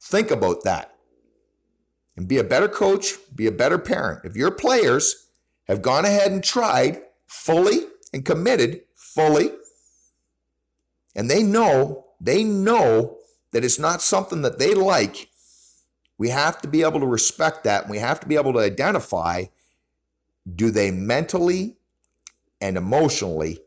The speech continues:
not like it? And if they don't, you, you forcing them, man,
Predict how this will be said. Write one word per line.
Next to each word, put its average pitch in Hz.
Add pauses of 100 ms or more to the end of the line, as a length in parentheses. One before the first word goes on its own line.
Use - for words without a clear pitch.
(260)
not 95
like 90
it? 71
And 87
if -
they 220
don't, 170 (100)
you, 135
you 139
forcing 208
them, 226 (560)
man, 101